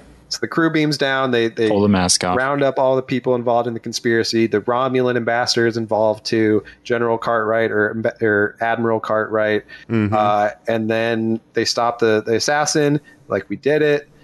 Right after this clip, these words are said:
Speaker 1: Go back on the Enterprise. They're like, "Uh, Starfleet's calling us back. You know, Enterprise due to be commission-, decommissioned, right?"
Speaker 3: Mm-hmm.
Speaker 1: And, uh, you know, Spock says, uh, you know, "If I were a human,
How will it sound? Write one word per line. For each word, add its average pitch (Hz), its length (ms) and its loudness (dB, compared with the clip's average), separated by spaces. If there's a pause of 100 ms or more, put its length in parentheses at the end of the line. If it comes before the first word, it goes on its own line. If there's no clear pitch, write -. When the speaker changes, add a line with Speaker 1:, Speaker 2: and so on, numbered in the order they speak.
(220)
Speaker 1:
Go 113 120 -2
back 113 240 -2
on 107 120 -4
the 107 100 0
Enterprise. 127 480 0
They're 123 120 2
like, 113 300 0 (800)
"Uh, 113 220 0
Starfleet's 113 440 -2
calling 123 300 -2
us 117 80 -2
back. 127 420 0
You 117 80 -2
know, 117 100 0
Enterprise 117 480 -2
due 117 220 0
to 117 80 -8
be 117 220 0
commission-, 123 560 -2
decommissioned, 120 680 -2
right?" 113 300 0 (480)
Speaker 3:
Mm-hmm. 110 120 0
Speaker 1:
And, 104 340 0
uh, 98 480 0 (360)
you 117 120 -2
know, 101 240 -2 (240)
Spock 107 320 -2
says, 101 320 0 (880)
uh, 104 260 0 (240)
you 135 80 0
know, 107 140 2
"If 117 160 0
I 151 80 0
were 117 100 2
a 104 60 0
human, 131 440 0